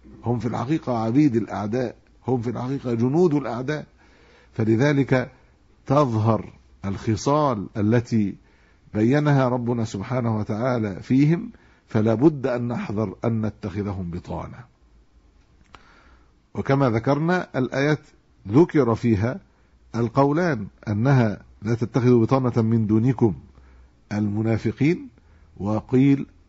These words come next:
أيضًا الكفار، وكلاهما صحيح. قال ابن كثير رحمه الله، يقول تبارك وتعالى: "ناهيا عباده المؤمنين عن اتخاذ المنافقين بطانة"،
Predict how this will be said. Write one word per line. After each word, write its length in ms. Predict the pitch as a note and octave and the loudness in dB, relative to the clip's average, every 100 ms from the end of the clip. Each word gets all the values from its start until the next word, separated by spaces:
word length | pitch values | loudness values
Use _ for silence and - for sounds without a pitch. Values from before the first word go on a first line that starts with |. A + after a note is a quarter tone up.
| - | -2
أيضًا 460 | A#2 A2+ G#2+ A2 G2 - | 4 4 4 -2 -6 -8
الكفار، 640 | G#2 - F#2+ - E2+ D#2 - - _ _ _ _ _ | -8 -8 -14 -10 -12 -12 -20 -20 _ _ _ _ _
وكلاهما 640 | - - G#2+ G2+ G#2+ C3 A2 | -16 -8 -4 0 0 0 -2
صحيح. 600 | F2+ - - - - - _ _ _ - _ _ _ - _ _ - | -6 -14 -16 -20 -20 -20 _ _ _ -20 _ _ _ -20 _ _ 0
قال 140 | B2 | 2
ابن 180 | A2 G#2+ | 2 -2
كثير 320 | G#2 B2 A2+ | -2 0 0
رحمه 280 | G#2+ G#2 F#2+ | 0 -4 -4
الله، 320 | A2+ B2 F#2 | -2 -2 -2
يقول 320 | G#2+ D#3 C3 | -4 0 0
تبارك 360 | A2+ A2 G#2+ G2 | 0 -2 -2 -4
وتعالى: 480 | F#2+ F#2+ F2+ D#2 - - _ _ _ - | -6 -4 -6 -8 -14 -20 _ _ _ -6
"ناهيا 380 | A#2 B2 D#3+ D3+ | -2 0 0 0
عباده 520 | C3+ C3 C3+ A#2+ A2+ | 0 2 2 4 4
المؤمنين 640 | A2 A2 A2+ A2+ G#2+ E2+ - | 2 0 -2 0 0 -2 -8
عن 200 | E2+ A2+ | -6 -2
اتخاذ 720 | B2 A#2+ - A2+ - C#3+ C#3 | -2 -4 -6 -4 0 2 4
المنافقين 920 | B2+ A#2 A#2+ A#2+ A2+ A#2 - C3+ A#2 A2 | 2 2 2 0 0 -2 0 -2 0 -2
بطانة"، 600 | G2+ F#2+ A2+ G2 E2+ | -2 -2 -2 -2 -6